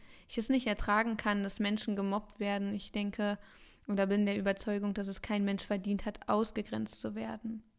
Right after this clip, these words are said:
Jeder Mensch hat verdient, Teil einer Gruppe zu sein. Jeder Mensch hat verdient, gesehen und geliebt zu werden. Und zu diesem Thema möchte ich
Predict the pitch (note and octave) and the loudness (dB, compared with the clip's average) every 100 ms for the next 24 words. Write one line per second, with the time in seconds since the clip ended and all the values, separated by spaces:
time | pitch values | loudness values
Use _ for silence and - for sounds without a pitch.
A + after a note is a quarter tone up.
0 | _ _ _ _ _ - A3 G#3+ G3+ G3+ | _ _ _ _ _ -2 2 2 2 0
1 | G3 G#3 - G#3 F#3+ G3+ G#3 G3+ - G#3+ | -2 -4 -2 -2 0 0 0 -2 -2 0
2 | G3+ A3+ G3+ G3+ G3 G3+ - G3+ - G3+ | 0 0 -2 -2 -4 -6 -4 -6 -8 -6
3 | G#3 G3+ A3 A#3+ G#3 G3+ G#3 - - G3+ | -4 -2 0 0 0 -2 -2 -4 -6 -8
4 | - - _ - G3+ G#3 G3+ G#3 G#3 - | -10 -16 _ -4 -4 -2 -2 -2 -4 -10
5 | _ - _ - G#3 F#3+ G#3 A3 A3+ A3+ | _ -20 _ 2 2 4 2 2 2 0
6 | G#3 - A3 A#3 A3+ - - G3+ G#3+ A3 | 0 0 2 2 -2 -10 -8 -6 -6 -6
7 | G#3 G#3 _ _ _ _ _ _ _ _ | -8 -10 _ _ _ _ _ _ _ _
8 | _ _ _ _ _ A3+ G3+ - G3+ A3+ | _ _ _ _ _ -2 0 0 0 2
9 | A#3+ - G#3+ G#3+ G#3 G#3 G#3 - - _ | 0 0 2 2 2 0 -4 -10 -20 _
10 | _ _ _ _ - G#3 G3+ - G#3 G3+ | _ _ _ _ -4 -2 -2 -2 -4 -4
11 | - - | -8 -16